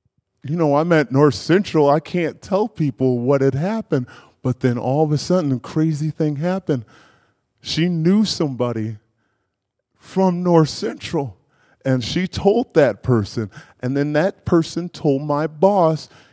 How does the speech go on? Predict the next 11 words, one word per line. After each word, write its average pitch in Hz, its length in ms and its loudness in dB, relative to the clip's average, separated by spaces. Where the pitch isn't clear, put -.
here - 300 -6
at 147 240 -4
North 156 280 0
Central. 151 640 -8
And 120 120 -12
I 127 80 -10
got 151 260 -2
brought 156 280 4
into 170 220 -4
the 170 120 2
office. 180 720 0